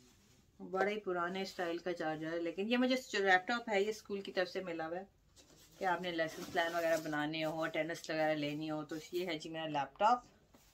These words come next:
और क्या है जी इसके अंदर? और है जी ये एक मैंने रखा हुआ था अपना phone का charger,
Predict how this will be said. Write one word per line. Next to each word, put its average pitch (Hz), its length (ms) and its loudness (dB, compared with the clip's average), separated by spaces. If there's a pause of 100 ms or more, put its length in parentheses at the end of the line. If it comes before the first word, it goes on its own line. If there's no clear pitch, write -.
(840)
और 208 320 8 (540)
क्या 208 160 2
है 202 220 0
जी 196 140 0
इसके 190 260 -2
अंदर? 185 640 4
और 180 240 2
है 160 240 -4
जी 175 340 -4 (1000)
ये 202 300 4
एक 208 340 0
मैंने 185 200 2
रखा 180 280 0
हुआ 185 200 2
था 185 120 -4
अपना 160 600 -2 (580)
phone 185 200 0
का 175 140 -2
charger, 165 500 0